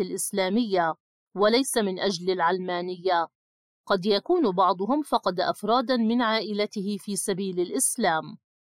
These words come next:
وقد ثاروا ضد النظام البائد في دمشق لأجل الإسلام، لا لأجل العلمانية. ومنذ اليوم الأول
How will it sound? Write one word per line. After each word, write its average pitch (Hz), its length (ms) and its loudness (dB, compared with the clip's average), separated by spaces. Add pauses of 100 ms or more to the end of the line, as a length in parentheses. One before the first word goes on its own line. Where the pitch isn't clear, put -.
(140)
وقد 262 300 2
ثاروا 370 360 4
ضد 254 280 -4
النظام 247 520 2
البائد 208 560 -2
في 208 220 -6
دمشق 214 480 0 (180)
لأجل 180 400 0
الإسلام، 190 800 0 (320)
لا 190 200 0
لأجل 185 440 -2
العلمانية. 185 880 0 (500)
ومنذ 196 400 0
اليوم 247 380 2
الأول 170 640 0